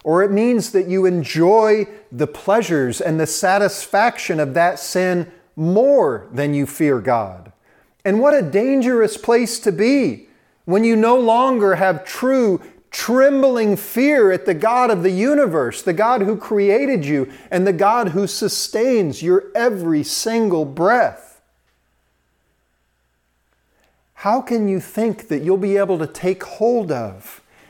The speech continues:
and use the spiritual authority of Christ the Son when you are in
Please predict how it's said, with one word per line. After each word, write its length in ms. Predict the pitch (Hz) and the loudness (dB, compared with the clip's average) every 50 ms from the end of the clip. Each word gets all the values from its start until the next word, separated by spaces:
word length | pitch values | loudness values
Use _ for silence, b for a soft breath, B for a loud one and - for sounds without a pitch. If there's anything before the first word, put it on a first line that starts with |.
| b b | b b
and 280 | - 165 175 175 165 165 | -2 -2 0 0 0 0
use 540 | 175 202 233 247 240 220 185 151 123 - - | 0 2 2 2 2 2 0 0 -2 -4 -4
the 140 | - 151 | -4 -4
spiritual 840 | - - - - - - 220 233 247 240 233 220 226 - 190 170 156 | -4 -4 -8 -8 -6 -4 -2 0 0 0 0 -2 -2 -2 -2 0 -2
authority 640 | 147 - - - 208 220 226 220 196 156 135 127 127 | -2 -4 -4 -4 -2 0 0 0 0 0 -2 -2 -2
of 200 | - - - - | -4 -6 -8 -10
Christ 520 | - - - 202 220 226 208 - - - | -12 -4 -2 0 0 0 -2 -4 -8 -8
the 120 | - 151 139 | -8 -6 -6
Son 600 | - - - 208 220 233 220 180 135 123 120 B B B B B | -6 -8 -4 -2 0 0 0 -2 -4 -6 -8 B B B B B
when 180 | 165 156 165 175 | -4 -2 -2 0
you 160 | 190 214 226 214 | 0 2 2 2
are 100 | 196 180 | 2 0
in 180 | 165 165 175 | -2 -4 -6